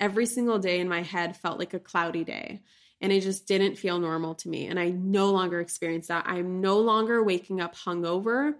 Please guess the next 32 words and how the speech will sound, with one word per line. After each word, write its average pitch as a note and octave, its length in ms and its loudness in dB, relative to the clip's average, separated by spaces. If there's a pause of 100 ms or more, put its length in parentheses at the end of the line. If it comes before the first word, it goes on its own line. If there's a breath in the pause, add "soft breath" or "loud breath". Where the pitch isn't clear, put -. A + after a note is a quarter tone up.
(440 loud breath)
I G3 80 2
don't G3+ 240 4
have G3+ 280 2
any A3 200 6
more B3+ 200 4
fatigue. F3 680 -2
In F#3+ 100 0
fact, G3+ 640 0
I G3 80 2
have A3+ 240 -2
energy G3+ 420 0
until A#3+ 300 -2
nine F#3 440 0
P - 120 -8
M F3 120 -4
every E3+ 180 -2
single E3+ 260 -6
day. - 300 -8 (260 loud breath)
Guys, F#3+ 340 0
I'm A3 280 4
recording G3 640 0
this G3+ 180 0
episode G3+ 400 -2
at G3 220 -4
seven G3+ 580 0
P G#3 300 -2
M E3+ 200 -2
Pacific F3 500 -6
time. - 400 -10 (460 soft breath)
By G#3+ 380 2
this E4 300 2
time, F#3 520 -2